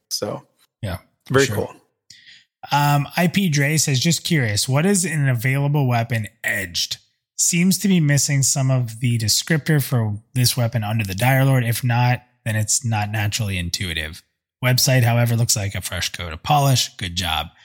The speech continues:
Speaker 2: Edged, I've been ta-, Edged was in, um, the old website too.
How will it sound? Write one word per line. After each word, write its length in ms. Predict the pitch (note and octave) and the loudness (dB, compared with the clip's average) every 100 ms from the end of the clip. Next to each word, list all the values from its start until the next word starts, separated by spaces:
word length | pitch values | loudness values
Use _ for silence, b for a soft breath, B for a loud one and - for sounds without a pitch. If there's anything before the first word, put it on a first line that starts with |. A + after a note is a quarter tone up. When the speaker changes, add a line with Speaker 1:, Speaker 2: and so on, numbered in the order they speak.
| b b b b _ - | b b b b _ -4
Speaker 2:
Edged, 360 | F3 C4+ A#3 - - - | -2 0 -2 -4 -10 -14
I've 300 | - F#3 C#4 | -4 0 0
been 180 | D4 A#3 | 2 2
ta-, 220 | - - - | 2 -2 -2
Edged 280 | - A#3 C4 | -2 -2 0
was 180 | C#4 G3 | 2 2
in, 480 | D#3+ D3+ C#3 B2+ B2 | 2 2 2 2 0
um, 800 | B2+ A2+ A2 G#2+ G#2 G2 G2 F#2+ - _ _ _ - | -2 0 2 0 0 -2 -4 -6 -10 _ _ _ -8
the 120 | C3 B2+ | 0 2
old 200 | A#3+ E3 | 4 4
website 460 | F#2+ F2 F#2+ F2 | 2 -2 -4 -4
too. 240 | - A#3 | -2 -2